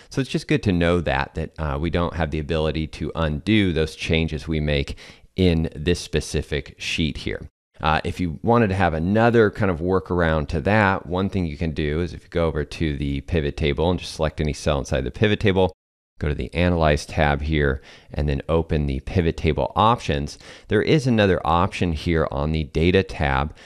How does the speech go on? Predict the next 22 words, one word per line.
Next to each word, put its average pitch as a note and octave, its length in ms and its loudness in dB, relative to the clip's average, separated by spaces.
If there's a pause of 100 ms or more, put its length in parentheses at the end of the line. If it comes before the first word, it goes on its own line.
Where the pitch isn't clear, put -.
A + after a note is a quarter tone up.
(180)
to E2 220 -2
refresh F#2 640 2
the E2 100 2
data D2+ 300 2
when D2 300 -4
opening D#2+ 480 -2
the A#1 60 -6
file. - 480 -6
You - 120 -10
can C#2 200 -4
check - 360 0
this D#2 240 0
here F#2 400 4 (260)
and, C#2+ 300 0
uh, B1+ 160 -2
click - 280 -2
OK, G2 540 4
and E2 140 0
that D#2+ 160 -2
will E2 100 -2
turn E2 360 -2
that C#2+ 220 -2